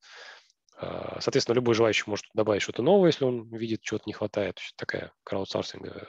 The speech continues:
платформа, где все могут что-то добавлять. Привязано также отношение картинка, то есть, э, с этой сущностью Lil Bob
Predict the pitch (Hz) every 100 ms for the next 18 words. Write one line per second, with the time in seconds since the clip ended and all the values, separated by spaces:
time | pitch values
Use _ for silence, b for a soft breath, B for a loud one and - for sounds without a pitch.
0 | - 104 - 151 123 98 90 - 107 95
1 | 92 B B B B B B - 98 104
2 | 104 107 85 - B B B B - 127
3 | 120 104 107 104 104 113 - 104 92 -
4 | 104 175 196 147 123 107 - - - 101
5 | 98 98 - 113 101 - 139 110 - -
6 | 95 95 95 98 98 143 165